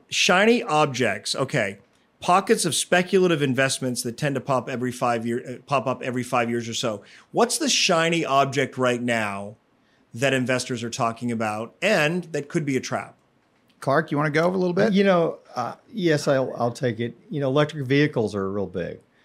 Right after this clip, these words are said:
Speaker 3: and the E V craze and the charging of those, I could see that being a trap, because some of these companies, and I know of one that recently came public,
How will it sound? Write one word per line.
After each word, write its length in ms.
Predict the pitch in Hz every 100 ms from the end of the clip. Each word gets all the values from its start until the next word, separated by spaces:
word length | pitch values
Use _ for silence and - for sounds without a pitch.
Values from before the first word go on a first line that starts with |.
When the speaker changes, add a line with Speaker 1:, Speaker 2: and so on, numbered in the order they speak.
| _ _
Speaker 3:
and 440 | 127 117 110 107 104
the 80 |
E 200 | 107 127
V 240 | 123 127 123
craze 680 | - 131 120 110 110 107 107
and 320 | 101 98 92
the 80 | 98
charging 580 | - 135 127 117 117 113
of 140 | 104
those, 560 | 110 107 110 104 104 - _ _ _ _
I 100 | 123
could 160 | 131 123
see 240 | - 135
that 260 | 117 117 104
being 180 | 107 101
a 40 |
trap, 340 | - 117 95
because 300 | - 117 127
some 160 | - 180
of 80 | 185
these 160 | 139
companies, 680 | - 147 135 120 104 98 - - _ _ _ _ -
and 120 | 117
I 140 | 117
know 160 | 123 135
of 100 | 117
one 200 | 123 117
that 120 | 117
recently 380 | 120 117 - 110
came 260 | - 110 101
public, 640 | - 208 151 110 101 -